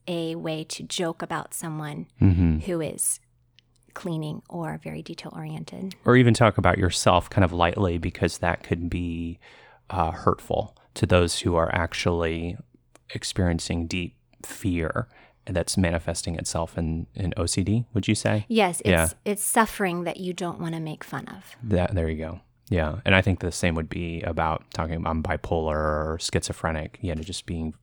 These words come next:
Speaker 2: being aware that there's brothers and sisters, friends, family who are, who are suffering. And when you
Speaker 1: Exactly.
Speaker 2: talk about it lightly, it's, it's unhelpful, um, to say the least.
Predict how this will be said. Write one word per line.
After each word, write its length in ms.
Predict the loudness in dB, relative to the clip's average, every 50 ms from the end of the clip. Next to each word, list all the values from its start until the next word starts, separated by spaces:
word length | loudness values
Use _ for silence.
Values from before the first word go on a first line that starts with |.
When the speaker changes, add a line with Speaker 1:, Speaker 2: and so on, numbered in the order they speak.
| _ -10
Speaker 2:
being 320 | -6 -4 -4 -2 -4 -4 -4
aware 640 | -2 -2 -2 0 2 2 2 2 2 0 0 -4 -6 -12 -20 -16 -8 -8
that 120 | -4 0
there's 320 | 2 2 2 2 0 -2
brothers 340 | 2 2 4 4 4 0 -2
and 100 | -2 -4
sisters, 360 | -4 -4 -6 -8 -8 -8 -8
friends, 340 | -6 -4 -2 -2 -2 -2 -4
family 560 | -4 -4 -2 -2 0 -2 -2 -4 -6 -8 -10 -10 _ -20 _ _ _
who 220 | _ -4 -4 -2 0
are, 360 | 0 2 2 2 0 -2 -4 -8 _ _ _ -20 _ -8 -2
who 100 | 0 0
are 100 | 0 0
suffering. 540 | 0 0 0 0 0 -4 -4 -4 -4 -8 -12 _ -12
And 180 | -8 -4 -2 0
when 120 | 0 0
you 40 | 0
Speaker 1:
Exactly. 80 | 2 2
Speaker 2:
talk 200 | 2 2 2 0
about 200 | -4 -4 -4 -4
it 80 | -2
lightly, 440 | -2 -2 -4 -4 -4 -6 -6 -4 -6
it's, 280 | -6 -6 -8 -8 -10 -10 -10
it's 140 | -10 -8 -8
unhelpful, 500 | -8 -6 -6 -6 -8 -8 -10 -14 -14 -14 -18 -20 -20 -20 -20 -20 -20 -20 -20 -20 -20 -20 -20 -20 -16 -8
um, 300 | -6 -4 -4 -4 -4 -6
to 160 | -6 -6 -8
say 140 | -4 -4 -4
the 120 | -4 -4
least. 400 | -6 -6 -6 -6 -8 -8 -10 -10